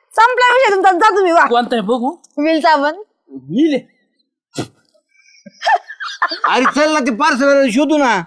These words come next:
Speaker 2: डोक्याला
Speaker 1: बरं.
Speaker 2: लाव, केस जाते. <laughs> टाकला वचीन.
Speaker 1: तुमचा माझा विषय संपला आता उधारीचा. जाऊ शकता तुम्ही.
Speaker 2: दर भाऊ, तू जा.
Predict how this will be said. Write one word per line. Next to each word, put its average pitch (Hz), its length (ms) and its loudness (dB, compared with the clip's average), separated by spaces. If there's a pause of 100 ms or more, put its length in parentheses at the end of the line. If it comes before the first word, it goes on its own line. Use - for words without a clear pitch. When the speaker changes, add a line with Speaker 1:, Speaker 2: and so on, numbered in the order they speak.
(140)
Speaker 2:
डोक्याला 370 480 2
Speaker 1:
बरं. 370 120 4
Speaker 2:
लाव, 254 280 2
केस - 400 -2
जाते. 220 480 -2
<laughs> - 120 -8 (920)
टाकला 285 360 0
वचीन. 277 420 -2 (920)
Speaker 1:
तुमचा 330 280 -2
माझा 339 300 2
विषय 339 220 -2
संपला 302 320 0
आता 320 140 2
उधारीचा. 320 460 0 (440)
जाऊ 349 180 4
शकता 277 280 -2
तुम्ही. 262 280 -6 (540)
Speaker 2:
दर 220 220 0
भाऊ, 190 220 -2
तू - 440 -16
जा. 156 140 -2